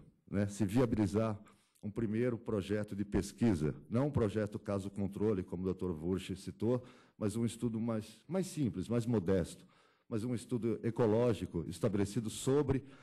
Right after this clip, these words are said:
sobre os critérios da epidemiologia. Então, fundamentalmente, foi colocada a hipótese se os cens,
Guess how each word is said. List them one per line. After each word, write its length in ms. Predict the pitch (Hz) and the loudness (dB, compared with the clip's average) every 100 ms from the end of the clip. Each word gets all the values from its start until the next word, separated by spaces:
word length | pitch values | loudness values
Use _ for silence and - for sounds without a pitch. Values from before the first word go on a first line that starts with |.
| - - - | -20 -20 -14
sobre 380 | - 135 127 | 0 2 2
os 200 | 127 135 | 2 0
critérios 600 | - 135 - 131 135 120 98 | 2 0 2 2 4 2 2
da 140 | 107 | 2
epidemiologia. 840 | 107 107 101 95 95 76 80 71 71 | 2 0 2 4 4 2 0 -2 -4
Então, 220 | - 135 | -2 -2
fundamentalmente, 880 | - 160 156 131 123 120 110 131 127 | 0 0 2 2 2 0 2 0 -2
foi 180 | - 127 | -4 -4
colocada 380 | - 117 113 110 | 0 0 0 0
a 40 | |
hipótese 460 | 110 110 104 101 - | 0 2 0 0 -8
se 140 | - | -4
os 160 | 147 - | -4 0
cens, 340 | 143 139 - | 0 0 -4